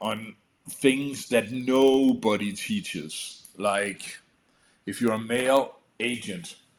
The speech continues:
how do you work around little kids, for instance? Nobody in, um,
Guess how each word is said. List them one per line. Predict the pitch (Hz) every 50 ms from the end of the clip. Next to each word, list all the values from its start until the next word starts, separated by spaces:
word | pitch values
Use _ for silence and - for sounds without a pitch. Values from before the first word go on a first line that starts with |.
| _ _ _ _ _ _ -
how | - 110 131
do | 143 135
you | 127 123 117
work | 104 95 95 107 113 117 113 - - -
around | 113 107 101 101 101 101 107 107 95
little | 104 107 107 110 98
kids, | - - 110 98 87 80 - -
for | - - 87 85
instance? | 85 82 82 - - 87 90 - - - - -
Nobody | - 113 127 139 131 147 139 131 127 123 82 104 120
in, | 120 117 117
um, | 110 107 104 101 101 98 92 92 92 87 82